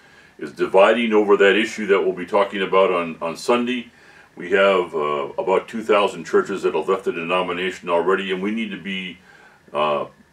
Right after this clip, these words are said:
uh, educated on what is going on so that we can make a decision which needs to be made this year yet, and probably before the end of, of, uh, April,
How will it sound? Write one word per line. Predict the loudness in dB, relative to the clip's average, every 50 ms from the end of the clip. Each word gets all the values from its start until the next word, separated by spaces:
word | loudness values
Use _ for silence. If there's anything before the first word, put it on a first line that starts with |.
| _ _ _ _ _ -16
uh, | -14 -14 -14 -14 -6 -2
educated | -2 -2 -2 -2 -6 -4 0 0 2 2 2 0
on | 0 0 -2 -2 -4 -2 2
what | 4 2 2 2 -2
is | -6 -4 -2
going | 0 0 0 0 0 0 2
on | 2 4 4 2 2 0 -4
so | -6 -4 -2
that | -2 -2 -2 -2
we | -4 -8 -8
can | -8 -8 -8 -4
make | -2 -2 -2 -4
a | -6
decision | -8 -8 -8 -6 -4 -4 -4 -4 -6 -10 -6 -6
which | -6 -6 -6 -8
needs | -8 -6 -8 -8 -10
to | -14 -12
be | -10 -8 -4
made | 0 0 2 2 0 -2 -4
this | -4 -4 -4 -6 -8
year | -4 -2 0 0 0
yet, | 0 -2 -2 -4 -4 -6
and | -8 -8 -4
probably | -2 0 2 2 2 0 -2 -4 -8
before | -8 -10 -12 -6 -2 0 2 2
the | 0 -2 -8 -8
end | -8 -6 -2 0
of, | -2 -2 -2 -6 -20 -20 -20 -20 -10 -2
of, | 2 2 4 4 2 0 -2 -2 -2
uh, | -2 0 -2 -4 -4 -2
April, | -2 -2 -2 -2 -4 -4 -4